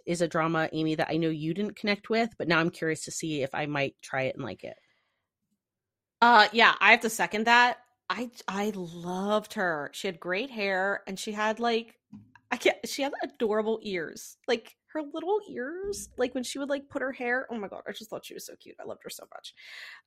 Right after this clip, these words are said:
Speaker 2: Um, and, like, she had, like, fun outfits,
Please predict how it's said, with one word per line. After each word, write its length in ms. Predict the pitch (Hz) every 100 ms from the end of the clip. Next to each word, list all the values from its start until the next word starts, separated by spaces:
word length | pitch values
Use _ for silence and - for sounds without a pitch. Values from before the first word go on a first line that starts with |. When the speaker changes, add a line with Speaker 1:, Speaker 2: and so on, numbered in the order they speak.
| _ -
Speaker 2:
Um, 680 | 220 220 214 214 208 208 202 - _ _ _ _ _ _ _ -
and, 480 | 233 220 214 214 -
like, 220 | - 214 -
she 120 | 240
had, 80 | 220
like, 160 | 202 -
fun 260 | - 269
outfits, 680 | 233 220 220 233 220 220 -